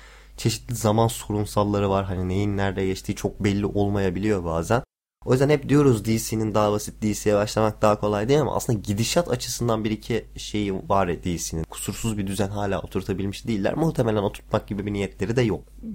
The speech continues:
O yüzden çok da şey yapmamak lazım. Bir de bana sorarsanız bunun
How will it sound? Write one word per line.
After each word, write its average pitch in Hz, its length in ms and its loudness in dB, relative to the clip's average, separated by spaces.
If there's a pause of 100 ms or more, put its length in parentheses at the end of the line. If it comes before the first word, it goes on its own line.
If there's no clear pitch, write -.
(160)
O 113 160 2
yüzden 95 300 2
çok - 260 -4
da 101 60 2
şey - 160 2
yapmamak 87 420 0
lazım. 98 400 0
Bir 156 160 0
de 160 180 4
bana 135 200 4
sorarsanız 123 600 2
bunun 120 340 4